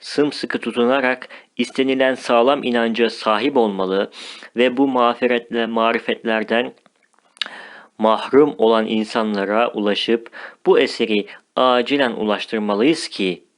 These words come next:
belki de bu sayede bir insan daha ehli sünnet inancıyla ölme nimetine mazhar olarak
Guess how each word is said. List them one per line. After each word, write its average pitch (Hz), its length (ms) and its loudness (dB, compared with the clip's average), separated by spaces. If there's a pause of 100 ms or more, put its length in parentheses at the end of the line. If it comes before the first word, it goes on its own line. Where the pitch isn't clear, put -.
(260)
belki 135 400 0
de 120 260 2 (180)
bu 160 80 4
sayede 107 800 0 (340)
bir 143 280 2
insan 113 560 -4
daha 101 460 0 (240)
ehli 113 320 -4
sünnet 107 580 -4
inancıyla 101 840 0 (380)
ölme 113 360 2
nimetine 92 640 -4
mazhar 90 500 -4
olarak 90 580 -4